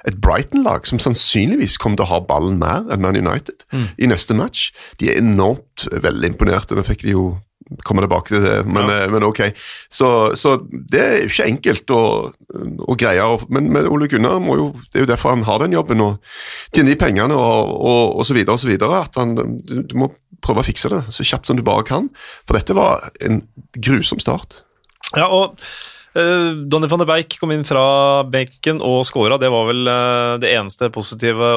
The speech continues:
Speaker 2: å ta med seg. I hvert fall Solskjær ble spurt om det var noe annet positivt å ta, ta med seg. Eh, nei, ikke noe særlig, sa han. Nitti minutter i beina. Vi må forbedre oss fort. Det var, eh, konklusjonen etterpå.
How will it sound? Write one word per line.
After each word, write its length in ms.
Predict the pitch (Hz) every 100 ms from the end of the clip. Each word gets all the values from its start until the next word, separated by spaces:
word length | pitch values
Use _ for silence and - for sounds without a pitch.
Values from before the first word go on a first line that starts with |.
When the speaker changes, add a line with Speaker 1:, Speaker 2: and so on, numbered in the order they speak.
| 113
Speaker 2:
å 220 | 113 113
ta 140 | 123
med 160 | 113 101
seg. 80 | -
I 60 | 143
hvert 80 | 120
fall 420 | 131 123 123 123
Solskjær 380 | 117 117 104 120
ble 80 | 120
spurt 220 | - 113 113
om 60 |
det 80 | 117
var 80 | 113
noe 80 | 123 127
annet 220 | 98 95
positivt 400 | 110 - 113 120
å 20 |
ta, 160 | 123 120 123
ta 80 | 139
med 140 | 127 123
seg. 240 | 220 190 147
Eh, 480 | 139 131 127 123 120
nei, 160 | 113 - - 135
ikke 120 | 131
noe 80 | 143
særlig, 200 | 131 143
sa 100 | 180
han. 80 | 185
Nitti 200 | 147 147
minutter 220 | 143 131 139
i 20 |
beina. 300 | 131 127 196 151
Vi 120 | 143
må 240 | 139 135 135
forbedre 260 | 127 123 123 135
oss 80 | -
fort. 240 | 247 - -
Det 140 | 131
var, 240 | 131 135 135
eh, 240 | 135 131
konklusjonen 580 | 131 123 143 - 117 143
etterpå. 320 | - 110 117